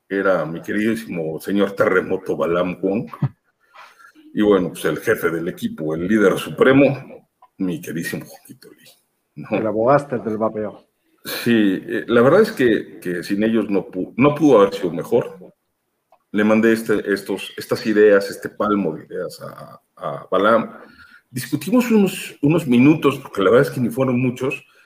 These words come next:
Speaker 1: y solo me dijo Balam, "Hay dos opciones, o escribes todo, o, o prefieres hacerlo en, en un esqueleto". Y le dije, "A mí me gustan los esqueletos, este,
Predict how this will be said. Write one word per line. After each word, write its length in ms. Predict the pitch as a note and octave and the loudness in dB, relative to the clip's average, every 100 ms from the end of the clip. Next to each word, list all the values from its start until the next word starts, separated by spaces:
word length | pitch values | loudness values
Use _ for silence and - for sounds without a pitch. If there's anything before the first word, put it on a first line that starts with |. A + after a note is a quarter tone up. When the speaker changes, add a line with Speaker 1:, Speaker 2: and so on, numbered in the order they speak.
| _ _ - | _ _ -12
Speaker 1:
y 60 | |
solo 260 | - C#3 B2+ | 0 2 4
me 120 | A#2+ | 4
dijo 240 | A2+ - A2 | 2 0 0
Balam, 480 | - G#2+ A2 G#2+ - | 2 4 4 0 -2
"Hay 140 | C3+ C#3+ | 0 2
dos 160 | C#3 | 0
opciones, 460 | - - F2 D#2+ G2+ | -4 -10 -12 -10 -10
o 60 | A#2+ | -10
escribes 440 | - G3 F#3 - | -8 -6 -6 -6
todo, 460 | E3+ F#3 F3 - - _ _ _ _ _ | -4 -2 -2 -4 -16 _ _ _ _ _
o, 120 | - A2 | 0 2
o 200 | - G#2+ | 2 0
prefieres 440 | A2 - B2 A#2+ | 0 0 0 -2
hacerlo 560 | F#2+ - A2+ A#2 A2 G2 | -4 -4 -2 2 2 2
en, 180 | F#2 - | -2 -6
en 220 | F#2 G2 | -6 -2
un 80 | A#2 | -2
esqueleto". 640 | A#2 - E2+ D#2+ - F#2 E2 | -2 -4 -6 -6 -6 -12 -10
Y 60 | |
le 160 | G2+ A2 | -6 -4
dije, 180 | A#2+ A#2 | -4 -2
"A 60 | |
mí 160 | A2+ C#3+ | 0 0
me 100 | B2 | 0
gustan 300 | C3 - G2+ | -4 -6 -6
los 160 | F2+ - | -6 -8
esqueletos, 720 | - - A2 B2 D3+ D3+ - - _ _ | -10 -2 0 0 -2 -4 -8 -18 _ _
este, 640 | B1 - - _ D#2 C#2 | -20 -20 -20 _ -20 -20